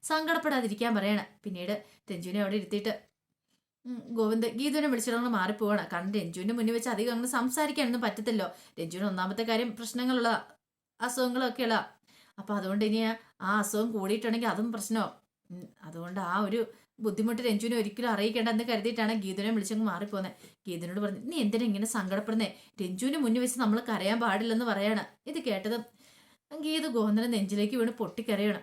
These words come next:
പെട്ടെന്ന് ഗോവിന്ദ് പറഞ്ഞു, "ഇങ്ങനെ കരയില്ല. കണ്ടിട്ടുണ്ടെങ്കിൽ രഞ്ജുവിനൊക്കെ സംശയം തോന്നില്ല. അല്ലെങ്കിൽ തന്നെ അവള് പിടിച്ചിരിക്കാൻ വേണ്ടി വെ-, പെടാപ്പാട് വിടുക. നമ്മുടെ വിഷമം നമ്മുടെ ഉള്ളിൽ ഒതുക്കാം. നമുക്ക് ഉള്ളിൽ ഒതുക്കിയാൽ മതി, കുഴപ്പമില്ല. പക്ഷെ രഞ്ജുവിനെ സംബന്ധിച്ച് അങ്ങനെയല്ല. അവളുടെ വിഷമം അവൾക്ക് ഉള്ളിൽ ഒതുക്കാൻ സാധിക്കില്ല.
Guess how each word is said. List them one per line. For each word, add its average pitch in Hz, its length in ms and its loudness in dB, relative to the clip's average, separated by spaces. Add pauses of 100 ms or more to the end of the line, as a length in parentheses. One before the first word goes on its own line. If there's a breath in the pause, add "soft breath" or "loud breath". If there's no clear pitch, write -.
പെട്ടെന്ന് 180 320 -6
ഗോവിന്ദ് 185 300 -2
പറഞ്ഞു, 196 140 -2
"ഇങ്ങനെ 180 260 -4
കരയില്ല. 208 400 0 (360 loud breath)
കണ്ടിട്ടുണ്ടെങ്കിൽ 262 520 0
രഞ്ജുവിനൊക്കെ 214 440 0
സംശയം 233 420 0
തോന്നില്ല. 214 420 2
അല്ലെങ്കിൽ 170 340 -6
തന്നെ 226 200 2
അവള് 208 240 2 (300 loud breath)
പിടിച്ചിരിക്കാൻ 262 540 2
വേണ്ടി 226 160 4
വെ-, 226 180 -2 (440)
പെടാപ്പാട് 196 440 0
വിടുക. 214 240 2 (200)
നമ്മുടെ 175 340 -4
വിഷമം 226 320 0
നമ്മുടെ 226 260 2
ഉള്ളിൽ 214 260 2
ഒതുക്കാം. 202 320 0 (380 loud breath)
നമുക്ക് 349 220 -2
ഉള്ളിൽ 262 280 2
ഒതുക്കിയാൽ 247 300 2
മതി, 233 140 2
കുഴപ്പമില്ല. 196 440 0 (300)
പക്ഷെ 233 220 -8
രഞ്ജുവിനെ 254 440 2
സംബന്ധിച്ച് 294 360 2
അങ്ങനെയല്ല. 254 360 2 (420 loud breath)
അവളുടെ 190 280 0
വിഷമം 254 300 2
അവൾക്ക് 254 220 0
ഉള്ളിൽ 226 200 2
ഒതുക്കാൻ 254 260 -2
സാധിക്കില്ല. 220 460 0